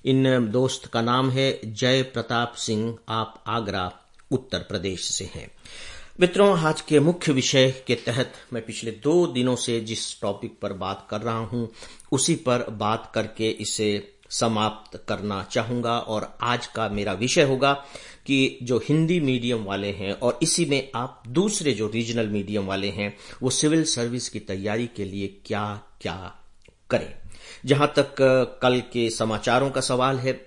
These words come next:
कोई खास ऐसी मुख्य, अ, घटना और समाचार मुझे जानने को नहीं मिली जिसकी चर्चा हम लोग करेंगे भी, और वैसे भी अगर होता तो हमें टालना ही पड़ता।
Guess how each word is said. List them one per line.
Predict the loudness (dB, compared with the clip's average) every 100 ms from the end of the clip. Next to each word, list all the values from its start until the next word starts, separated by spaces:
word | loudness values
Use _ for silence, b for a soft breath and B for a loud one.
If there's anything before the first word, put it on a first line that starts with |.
| -6
कोई | -4 -4
खास | -4 -4 -4 -6
ऐसी | -6 -4 -4
मुख्य, | -4 -6 -4
अ, | -4 -4 -4 -4 -4 -8
घटना | -12 -6 -4
और | -4
समाचार | -4 -4 -4 -4 -4
मुझे | -4 -6 -6
जानने | -6 -6 -6
को | -6
नहीं | -4 -4
मिली | -4 -6
जिसकी | -8 -10 -10
चर्चा | -12 -10 -10
हम | -10
लोग | -10 -6
करेंगे | -4 -2
भी, | -2
और | -2 0
वैसे | 0 0
भी | -2
अगर | -2 -2
होता | -4 -4
तो | -4 -2
हमें | -2 -2
टालना | 0 2 2
ही |
पड़ता। | 2 -2 -2